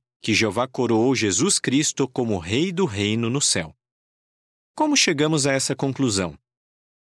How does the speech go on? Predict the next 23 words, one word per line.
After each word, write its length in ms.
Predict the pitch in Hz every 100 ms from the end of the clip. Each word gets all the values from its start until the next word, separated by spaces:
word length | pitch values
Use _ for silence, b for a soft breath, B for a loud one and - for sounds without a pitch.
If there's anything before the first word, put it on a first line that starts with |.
| _
A 100 | 196
Bíblia 300 | 202 214 143
diz 340 | 101 143 -
que 220 | - 117 98 -
três 320 | 170 220 -
tempos 400 | 151 135 127 104
e 60 |
meio 420 | 98 98 135 95 80
são 320 | - 113 95
mil 300 | 87 135 208
duzentos 580 | 185 131 107 131 147 135
e 60 |
sessenta 560 | 135 143 - 107 104 131
dias. 500 | 98 87 73 - - _ _ _ _ _ _ _
Três 280 | - 98 101
tempos 380 | - 95 95 117
e 60 | 160
meio 420 | 127 135 190 214 _ _
são 280 | - - 143
metade 680 | 151 233 _ 131 170 131 98
de 120 | 92
sete 380 | - 143 170 117
tempos. 600 | - 85 - - -